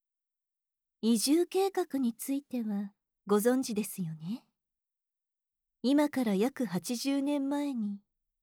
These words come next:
その計画は始まっています。ピサロ計画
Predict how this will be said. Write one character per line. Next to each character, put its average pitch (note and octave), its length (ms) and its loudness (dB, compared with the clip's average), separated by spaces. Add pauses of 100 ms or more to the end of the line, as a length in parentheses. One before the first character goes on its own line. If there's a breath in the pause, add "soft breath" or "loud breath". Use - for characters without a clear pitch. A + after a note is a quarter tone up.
(120)
そ G3+ 160 0
の A#3+ 140 4
計 B3+ 220 0
画 A#3+ 300 -4
は A#3+ 140 2
始 G3 280 0
ま A#3+ 100 0
っ B3+ 40 -4
て - 180 -8
い A#3 120 -2
ま A#3 140 -4
す。 - 220 -16 (1200)
ピ - 100 -6
サ C4+ 220 2
ロ D#4+ 160 2
計 F4 300 0
画 B3+ 200 -8